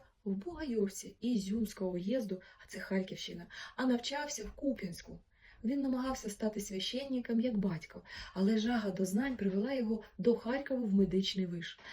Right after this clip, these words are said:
Але його цікавили народні розповіді, етнографічні матеріали. Ті часи, ну,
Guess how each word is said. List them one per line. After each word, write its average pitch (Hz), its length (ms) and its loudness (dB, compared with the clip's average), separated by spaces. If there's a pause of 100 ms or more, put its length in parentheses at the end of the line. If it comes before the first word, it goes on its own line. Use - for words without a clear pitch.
(240)
Але 330 300 2
його 233 280 2
цікавили 233 640 2 (380)
народні 214 440 4
розповіді, 196 640 0
етнографічні 220 640 0
матеріали. 208 640 2 (320)
Ті 339 140 2
часи, 320 480 2
ну, 294 120 -4